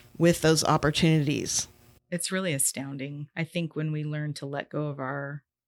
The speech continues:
Speaker 2: ego and let go of traditional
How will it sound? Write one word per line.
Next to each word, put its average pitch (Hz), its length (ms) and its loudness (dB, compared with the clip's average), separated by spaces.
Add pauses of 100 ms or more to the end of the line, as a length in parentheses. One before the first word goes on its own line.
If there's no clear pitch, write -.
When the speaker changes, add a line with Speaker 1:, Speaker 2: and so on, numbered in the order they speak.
(120)
Speaker 2:
ego 156 760 -2
and 147 220 -4
let 147 220 -8
go 143 400 -4
of 139 420 -8 (320)
traditional 156 1120 -2